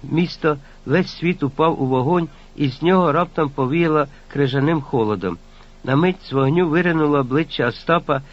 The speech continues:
і відразу ж розпливлося, поглинуте полум'ям. Пожежа згасла, а за нею тягнувся морок і порожнеча. Я ніяк не можу збагнути, що про все це думає Людвіг.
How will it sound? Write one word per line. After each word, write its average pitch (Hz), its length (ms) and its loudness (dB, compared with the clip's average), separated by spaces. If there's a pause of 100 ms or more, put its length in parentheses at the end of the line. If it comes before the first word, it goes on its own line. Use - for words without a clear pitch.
(180)
і 151 140 0
відразу 143 560 0
ж 143 120 -10 (360)
розпливлося, 143 1080 0
поглинуте 120 600 0
полум'ям. 104 540 -2 (440)
Пожежа 151 500 0
згасла, 123 600 -2 (180)
а 135 140 -2
за 131 200 -2
нею 165 340 2
тягнувся 135 600 -2
морок 156 360 0 (120)
і 139 100 -6
порожнеча. 104 720 -4 (760)
Я 165 140 2
ніяк 170 380 0
не 143 100 2
можу 147 280 0
збагнути, 135 680 -2 (320)
що - 240 -4
про 123 240 -4
все 151 260 -2
це 143 240 -2
думає 143 440 0
Людвіг. 98 400 -2